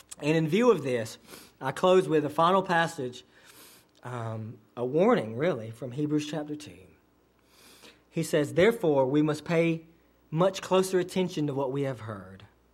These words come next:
lest we drift away from it. For since the message that was declared by angels proved to be reliable, and every transgression or disobedience received a just retribution, how shall we escape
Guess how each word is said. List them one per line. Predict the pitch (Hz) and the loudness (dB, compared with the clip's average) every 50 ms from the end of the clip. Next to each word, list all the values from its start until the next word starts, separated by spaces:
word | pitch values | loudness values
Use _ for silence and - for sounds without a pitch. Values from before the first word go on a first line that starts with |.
| _ _ _ _ _ _ _ - | _ _ _ _ _ _ _ -6
lest | 131 135 147 147 - - | -4 -4 -4 -4 -6 -8
we | 127 127 | -8 -8
drift | 117 120 139 127 - - | -6 -6 -8 -6 -6 -6
away | 127 117 113 110 | -6 -4 -4 -6
from | 110 - - 101 92 - | -8 -12 -16 -20 -20 -20
it. | - - - _ _ _ _ _ _ _ _ _ _ _ _ _ _ _ - - - - - _ _ _ | -20 -20 -20 _ _ _ _ _ _ _ _ _ _ _ _ _ _ _ -20 -20 -20 -20 -20 _ _ _
For | - 170 | -4 -4
since | 165 - - 214 202 208 | -2 0 0 0 0 0
the | - 190 | -2 0
message | 170 170 180 220 233 233 262 247 185 | 2 2 2 2 2 0 -2 -2 0
that | 175 190 156 | 0 2 2
was | 165 180 180 143 | 2 2 2 0
declared | 170 156 - 185 190 202 202 180 | -4 -2 0 2 2 2 2 2
by | 170 190 190 156 156 | 2 2 2 2 2
angels | 180 208 226 220 190 143 151 147 139 147 | 2 4 4 4 2 2 2 0 0 -2
proved | - - 190 196 202 180 180 | -2 2 2 4 4 2 2
to | 185 | 4
be | 180 185 190 | 6 8 8
reliable, | 185 170 160 165 170 185 180 165 143 135 135 135 131 - - - - - _ - | 6 6 4 4 4 4 4 2 0 -2 -4 -8 -8 -10 -12 -20 -20 -20 _ -8
and | 151 143 151 | -8 -8 -2
every | - 170 202 233 254 220 254 269 240 | 2 4 4 4 4 4 0 -2 0
transgression | - - 240 233 220 175 165 202 214 220 214 - 220 190 | 2 4 4 4 4 4 4 4 4 4 4 2 2 2
or | 175 | 4
disobedience | 160 185 208 208 - 208 190 160 190 214 214 196 170 160 151 139 - | 4 2 2 4 2 2 4 6 4 4 6 4 4 2 2 0 0
received | 151 147 151 151 - - 190 196 196 190 175 170 | 0 0 0 2 4 4 4 6 4 2 2 0
a | 143 | -2
just | 139 139 175 180 185 185 | 0 2 2 2 2 2
retribution, | 190 185 180 180 185 160 147 143 131 107 - 117 113 113 117 - _ _ _ _ _ _ _ _ _ _ _ _ _ _ _ _ _ _ _ _ _ _ _ _ _ _ _ _ | 0 0 0 0 -2 0 0 0 -2 -4 -8 -10 -12 -12 -14 -16 _ _ _ _ _ _ _ _ _ _ _ _ _ _ _ _ _ _ _ _ _ _ _ _ _ _ _ _
how | - - 139 147 151 | -14 -6 -2 -2 -2
shall | 147 - 156 147 | -2 -2 -2 -2
we | 143 143 143 139 | -2 -2 -2 -2
escape | 135 - - - 131 110 98 92 95 - _ | -4 -6 -10 -14 -14 -14 -14 -16 -20 -20 _